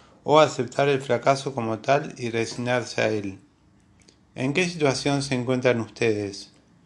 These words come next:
¿Aceptan el fracaso y se resignan? ¿O lo aceptan como que no es una opción para ustedes?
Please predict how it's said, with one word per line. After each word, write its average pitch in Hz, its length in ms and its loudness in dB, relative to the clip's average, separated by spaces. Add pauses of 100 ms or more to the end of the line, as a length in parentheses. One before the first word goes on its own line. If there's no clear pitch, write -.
(760)
¿Aceptan 139 600 2
el 120 80 0
fracaso 139 880 0 (240)
y 113 100 -14
se - 200 -2
resignan? 135 840 0 (520)
¿O 117 120 2
lo 117 100 6
aceptan 135 460 2
como 113 280 -2
que 120 100 -2
no 120 80 0
es 123 180 -4
una 120 100 0
opción 120 340 -4
para 113 200 2
ustedes? 98 680 -6